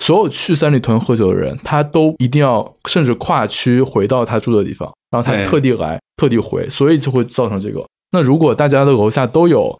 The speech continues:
Speaker 1: 相应的商业、相应的消费场景的时候，就没有这个拥堵的事情发生。
Speaker 2: 那你有没有再追问过一个问题？当你观察到这个现象的时候，北京为什么没有像上海这样满大街都是咖啡店或者二十四小时便利店？你有想过这个问题吗？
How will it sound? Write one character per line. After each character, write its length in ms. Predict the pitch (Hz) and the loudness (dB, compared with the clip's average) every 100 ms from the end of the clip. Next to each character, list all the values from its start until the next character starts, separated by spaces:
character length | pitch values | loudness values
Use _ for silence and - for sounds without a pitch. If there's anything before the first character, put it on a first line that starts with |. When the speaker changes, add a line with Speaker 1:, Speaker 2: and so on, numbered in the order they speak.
| - | -4
Speaker 1:
相 180 | 131 139 | 0 2
应 100 | 131 | 4
的 100 | 104 | 2
商 240 | - 107 | 0 2
业、 160 | 110 107 | 2 0
相 200 | - 127 | 2 2
应 60 | 131 | 2
的 80 | |
消 140 | 113 107 | 2 0
费 100 | 110 | -2
场 240 | - 98 | -2 -4
景 160 | 101 98 | -2 -4
的 80 | - | -6
时 140 | - | -8
候， 180 | - - _ - | -8 -8 _ -6
就 100 | 143 | 0
没 120 | 117 | 2
有 100 | 107 | 2
这 80 | 107 | 0
个 80 | 104 | 0
拥 160 | 98 101 | 0 0
堵 60 | |
的 60 | 90 | -2
事 120 | - | -4
情 100 | - | -4
发 120 | - | -2
生。 80 | 170 | 0
Speaker 2:
那 40 | |
你 60 | 139 | 2
有 100 | 147 | 2
没 120 | 135 | 2
有 40 | 143 | 0
再 160 | 135 | -2
追 200 | 123 156 | 0 0
问 240 | 165 160 110 | 0 0 -2
过 120 | 90 | -4
一 60 | |
个 60 | 90 | -4
问 100 | 85 | -6
题？ 80 | 85 | -6
当 140 | 98 | -6
你 40 | 87 | -6
观 160 | 98 | -6
察 120 | 92 | -6
到 80 | 92 | -8
这 100 | 92 | -8
个 80 | 95 | -8
现 240 | - 92 | -6 -4
象 120 | 92 87 | -4 -6
的 40 | |
时 80 | 90 | -6
候， 60 | |
北 160 | - 90 | -6 -4
京 180 | 131 165 | -2 -2
为 160 | 226 | -2
什 180 | 143 90 | -4 -6
么 300 | 90 147 117 - _ | -6 -6 -6 -10 _
没 80 | 113 | -2
有 60 | 107 | -2
像 200 | 107 98 | -2 -4
上 120 | 110 | -4
海 160 | 85 | -6
这 120 | 85 101 | -6 -6
样 280 | 90 87 - | -6 -8 -8
满 160 | 98 95 | -6 -4
大 160 | 113 | -4
街 140 | 104 104 | -4 -4
都 100 | 101 | -4
是 80 | 98 | -8
咖 160 | 104 101 | -8 -6
啡 120 | 98 | -6
店 200 | 98 90 | -6 -6
或 100 | 92 | -6
者 80 | 92 | -6
二 80 | |
十 60 | 98 | -8
四 120 | - | -8
小 140 | 85 82 | -8 -8
时 60 | |
便 180 | 95 92 | -8 -8
利 80 | 87 | -8
店？ 180 | 92 87 | -8 -8
你 60 | |
有 80 | 90 | -8
想 220 | - 87 | -8 -10
过 100 | 87 | -10
这 60 | 90 | -12
个 40 | |
问 120 | 87 | -12
题 120 | - | -12
吗？ 120 | 78 | -14